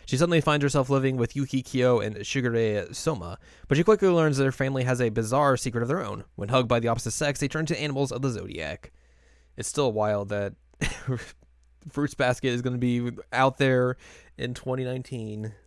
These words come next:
It's really wild. Gunjo no Magam-, Magame? Magamel? From Studio Pierrot. I guess Magamel.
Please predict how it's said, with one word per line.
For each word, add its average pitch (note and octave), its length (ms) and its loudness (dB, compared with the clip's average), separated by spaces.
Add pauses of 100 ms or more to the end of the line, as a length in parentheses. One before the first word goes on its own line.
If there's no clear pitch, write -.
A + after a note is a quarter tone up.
(560)
It's - 120 -20
really A2 240 -2
wild. A2 500 -6 (1400)
Gunjo F3+ 560 4
no C#3+ 360 2
Magam-, A2+ 720 -4 (200)
Magame? C#3+ 800 -8 (540)
Magamel? E3 680 -8 (2250)
From A2 100 -8
Studio C#3 300 0
Pierrot. G#2+ 500 -2 (580)
I - 40 -16
guess A2 120 -12
Magamel. A2+ 580 -6